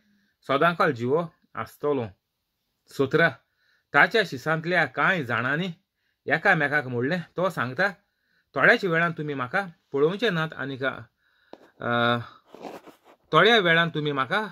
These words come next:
नव्यान पळोवतल्यात, आनीक हांवें, आनीक हांव बापाशी वेता," हें तो आमकां म्हणटा तें कितें?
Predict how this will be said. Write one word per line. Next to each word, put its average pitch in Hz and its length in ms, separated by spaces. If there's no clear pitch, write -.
नव्यान 196 360
पळोवतल्यात, 131 500
आनीक 143 240
हांवें, 151 300
आनीक 160 200
हांव 165 160
बापाशी 156 420
वेता," 143 260
हें 160 200
तो 175 60
आमकां 165 400
म्हणटा 143 360
तें 160 180
कितें? 170 260